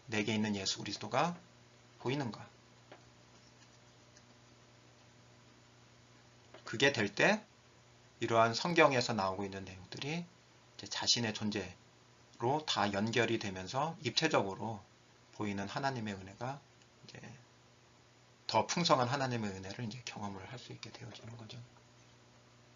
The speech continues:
예, 그래서 오늘은 이 말씀을 통해서, 어, 이제 흰옷 입은 자들을 이제 총정리를 해봤습니다.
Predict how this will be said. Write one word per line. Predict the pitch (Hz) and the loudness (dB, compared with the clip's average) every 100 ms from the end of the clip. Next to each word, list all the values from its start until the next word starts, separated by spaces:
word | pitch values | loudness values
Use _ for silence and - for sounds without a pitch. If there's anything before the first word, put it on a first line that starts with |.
| - - - - - - - - - 113 | -20 -20 -20 -20 -20 -20 -20 -20 -18 -14
예, | 95 | -10
그래서 | - 117 135 | -2 0 4
오늘은 | 113 123 123 123 120 120 139 131 98 - - - - - - - - - | 4 4 4 4 4 6 6 6 4 -2 -18 -20 -20 -20 -20 -20 -16 -6
이 | |
말씀을 | 104 101 104 127 117 | 2 4 4 2 2
통해서, | - 127 107 127 101 - - - - - - - - - - - | 0 0 0 0 -2 -6 -20 -20 -20 -20 -20 -20 -20 -20 -20 -16
어, | 113 98 95 98 101 120 | -14 -12 -12 -14 -16 -14
이제 | 101 104 95 | -8 -6 0
흰옷 | - 190 196 | 4 8 8
입은 | 156 123 | 8 8
자들을 | 110 107 104 101 127 | 8 6 0 0 -2
이제 | 104 98 | -2 -4
총정리를 | - 165 143 117 104 98 98 95 107 | -2 0 2 2 0 -4 -6 -8 -4
해봤습니다. | 143 123 - 101 101 | -4 -4 -8 -12 -16